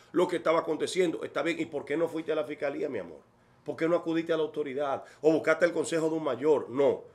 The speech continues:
Tomar la decisión inducida a raíz de una rabieta acompañada de otra persona que fueron allí, porque esa persona también es cómplice, el que la acompañó, ¿sabían?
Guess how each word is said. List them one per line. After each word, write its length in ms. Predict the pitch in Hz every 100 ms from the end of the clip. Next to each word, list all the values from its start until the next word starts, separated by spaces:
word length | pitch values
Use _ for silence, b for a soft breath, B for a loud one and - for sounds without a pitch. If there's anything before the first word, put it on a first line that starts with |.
| b b -
Tomar 400 | 165 139 202 277
la 120 | 254
decisión 460 | 247 220 180 220 214
inducida 760 | 196 175 - 202 151 135 -
a 160 | 156 139
raíz 280 | 147 147 208
de 60 |
una 140 | 220 208
rabieta 480 | 196 180 196 185 151
acompañada 480 | 151 151 143 175
de 80 | 185
otra 200 | 185 180
persona 580 | 190 135 170 151 123 - b b b
que 140 | 160 156
fueron 360 | 147 220 254
allí, 220 | 220 185
porque 240 | 185 160 156
esa 160 | 202
persona 320 | 196 196 214 208
también 320 | 196 185 175
es 60 | 185
cómplice, 420 | 220 196 175 165
el 80 | 160
que 80 |
la 60 | 156
acompañó, 500 | 151 156 180 180 123
¿sabían? 380 | 160 214 156